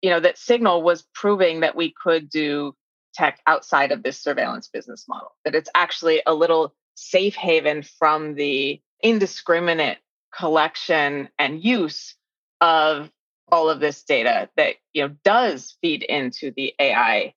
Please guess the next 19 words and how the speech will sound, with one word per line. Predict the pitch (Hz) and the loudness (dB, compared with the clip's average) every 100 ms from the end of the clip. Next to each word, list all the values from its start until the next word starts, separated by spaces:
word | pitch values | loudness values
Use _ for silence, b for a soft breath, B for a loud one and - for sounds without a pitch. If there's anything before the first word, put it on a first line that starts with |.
| - | -6
models, | 113 78 87 | -2 -2 0
that | - 160 | 0 2
does | 151 165 175 160 | 4 4 2 0
feed | - 151 | -4 0
into, | 147 143 139 - 143 131 - | 0 -2 -6 -6 -4 -2 -2
you | 143 | -4
know, | 135 _ | -6 _
creating | - 185 214 240 226 170 160 170 _ _ | -4 2 4 4 4 2 0 -6 _ _
models | 175 160 156 156 | 2 4 4 2
of | 156 | 2
reality | 151 135 139 131 131 | 4 4 2 0 0
that | 127 - _ | 0 -2 _
affect | 180 - 190 - | 0 4 2 4
our | 156 | 4
lives | 147 123 143 139 - _ - | 4 2 0 -4 -18 _ 0
in | 190 196 | 2 4
ways | 180 175 165 | 4 4 2
that | 170 - | 2 2
we | 156 160 160 165 | 0 0 2 -2